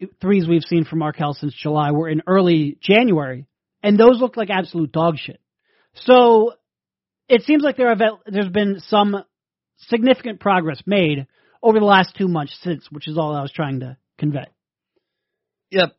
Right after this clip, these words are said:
Speaker 2: and, you know, w-, with this subject, if you tweet any sort of opinion, you're gonna get a strong blowback from either side of it.
Speaker 1: Oh, for sure.
Speaker 2: Where, where in this case, when you say, "Oh, this looks way better than anything I've ever seen,"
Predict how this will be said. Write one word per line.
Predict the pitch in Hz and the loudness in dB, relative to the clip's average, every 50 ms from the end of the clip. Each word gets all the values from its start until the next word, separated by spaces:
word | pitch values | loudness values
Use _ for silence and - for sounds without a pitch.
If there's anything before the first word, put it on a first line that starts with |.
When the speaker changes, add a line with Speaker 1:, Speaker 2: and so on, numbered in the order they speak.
| _ - | _ -8
Speaker 2:
and, | 147 127 110 107 107 101 _ | -6 -6 -6 -6 -10 -12 _
you | - 135 104 | -14 -14 -12
know, | 87 85 82 90 87 _ | -14 -14 -18 -20 -20 _
w-, | - 123 120 92 | -16 -14 -10 -6
with | 127 131 131 | -6 -2 0
this | 147 127 - - | 0 -2 0 0
subject, | 131 117 110 101 101 95 90 90 - - - - _ _ _ _ _ _ _ _ _ _ - | -2 -2 -2 -4 -6 -10 -10 -10 -14 -18 -20 -20 _ _ _ _ _ _ _ _ _ _ -10
if | 147 135 127 | -10 -6 -4
you | 147 147 | -4 -4
tweet | 139 - - - 135 123 113 | -4 -4 -4 -2 0 0 0
any | 110 107 107 104 104 | 0 -2 -2 -2 -4
sort | - - 110 104 101 | -4 -4 -4 -4 -4
of | 95 92 | -6 -8
opinion, | 92 90 - 98 87 87 90 87 87 85 85 85 _ _ _ | -10 -10 -8 -8 -8 -10 -10 -14 -14 -16 -18 -20 _ _ _
you're | - 123 120 120 110 | -4 0 2 2 2
gonna | 104 117 110 101 101 | 2 2 0 0 0
get | 98 104 95 92 | 0 -2 -2 -2
a | 98 | -2
strong | 101 - - - 98 95 95 95 92 | -4 -4 -4 -4 -6 -6 -6 -8 -8
blowback | 98 95 92 90 87 92 90 90 87 87 - - - - - | -6 -6 -6 -6 -6 -6 -6 -6 -6 -8 -10 -14 -16 -6 -2
from | - 104 92 | -2 0 0
either | 92 90 87 92 | 0 -2 -2 -4
side | 92 - - 87 87 85 | -4 -4 -4 -4 -4 -6
of | 87 85 | -8 -12
it. | 82 82 - _ _ _ _ _ - | -14 -16 -18 _ _ _ _ _ -16
Speaker 1:
Oh, | 165 151 | -16 -16
for | - - 147 | -14 -14 -14
sure. | 131 - - 135 | -8 -2 2 4
Speaker 2:
Where, | 120 113 110 101 95 92 90 - - - - - - _ - | 4 6 4 4 2 0 -2 -6 -12 -20 -20 -20 -20 _ -2
where | - 147 127 123 117 | 0 2 4 4 2
in | 113 117 | 2 2
this | 113 107 | 0 -2
case, | - - 120 101 98 - - | -2 -2 -2 -2 -2 -4 -6
when | 113 101 | -6 -6
you | 98 | -4
say, | - - 113 117 - | -2 -2 -4 -2 0
"Oh, | 156 185 175 175 | 2 2 2 2
this | 175 165 147 - | 0 -4 -4 -2
looks | 170 170 147 - - | 0 0 0 -2 -4
way | 131 127 127 135 143 147 151 | -10 -6 -2 0 2 2 2
better | 143 127 139 131 127 127 123 | 2 0 0 0 2 0 0
than | 113 113 | 0 -2
anything | 113 110 113 110 107 135 117 110 | -2 -2 -2 -4 -4 -2 -2 0
I've | 107 104 | 0 2
ever | 113 107 98 95 | 0 0 0 -2
seen," | - - - 117 110 104 98 92 90 | -4 -2 -2 0 0 -2 -2 -6 -12